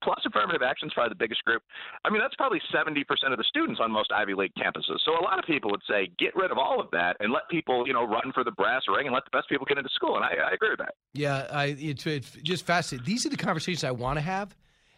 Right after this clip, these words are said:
Speaker 2: as opposed to, uh, wrecking my city because something that happened two hundred twenty-five years ago,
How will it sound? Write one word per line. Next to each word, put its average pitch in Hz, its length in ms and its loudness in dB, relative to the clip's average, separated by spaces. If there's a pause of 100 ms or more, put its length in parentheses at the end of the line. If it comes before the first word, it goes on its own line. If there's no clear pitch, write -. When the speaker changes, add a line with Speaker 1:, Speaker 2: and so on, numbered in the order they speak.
(120)
Speaker 2:
as 147 160 0
opposed 175 340 0
to, 139 260 -2 (140)
uh, 131 160 0
wrecking 165 360 -2
my 151 160 0
city 180 460 0
because 143 720 -2 (220)
something 147 360 -2
that 139 100 0
happened 147 280 0
two 151 80 -2
hundred 135 220 -2
twenty-five 135 400 -2
years 180 240 -2
ago, 170 380 0